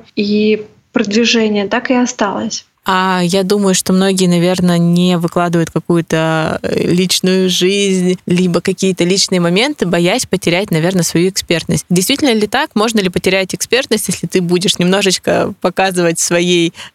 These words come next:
Speaker 2: э, личной жизни, то, что у тебя происходит в повседневный день, в обычные будни, помимо того, что ты, э, эксперт и постоянно работаешь?
Speaker 1: Нет, личность нельзя потерять. Но мы же, вот, да, я знаю об этой проблеме, то, что очень многие боятся. Я вот все время говорю:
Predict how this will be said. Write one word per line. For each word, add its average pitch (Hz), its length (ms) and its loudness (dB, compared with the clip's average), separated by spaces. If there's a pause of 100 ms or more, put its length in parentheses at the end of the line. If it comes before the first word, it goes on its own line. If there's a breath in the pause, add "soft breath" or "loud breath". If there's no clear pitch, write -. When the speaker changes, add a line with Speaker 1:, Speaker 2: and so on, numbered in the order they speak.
Speaker 2:
э, 165 420 0
личной 214 400 0
жизни, 208 360 0
то, 165 160 -2
что 165 160 -2
у - 20 -2
тебя 165 160 -2
происходит 165 640 -2
в 151 260 -2
повседневный 185 680 0
день, 185 260 2
в 160 200 -4
обычные 160 540 0
будни, 190 440 0 (240 loud breath)
помимо 180 320 2
того, 165 180 0
что - 180 -8
ты, 165 400 0
э, 147 260 -2 (100)
эксперт 220 600 -2
и 156 380 0
постоянно 160 540 0
работаешь? 156 580 -2 (300)
Speaker 1:
Нет, 262 380 2
личность 262 460 0
нельзя 254 240 2
потерять. 233 500 -2
Но 226 80 0
мы 247 100 0
же, 254 160 2
вот, 220 200 -4 (240)
да, 240 520 0
я 233 220 2
знаю 254 360 0
об 202 120 -4
этой 214 540 0
проблеме, 220 520 0
то, 220 140 0
что - 140 -2
очень 214 240 0
многие 214 260 2
боятся. 226 480 -2
Я 214 120 2
вот 220 100 0
все - 140 0
время 220 180 2
говорю: 214 400 -2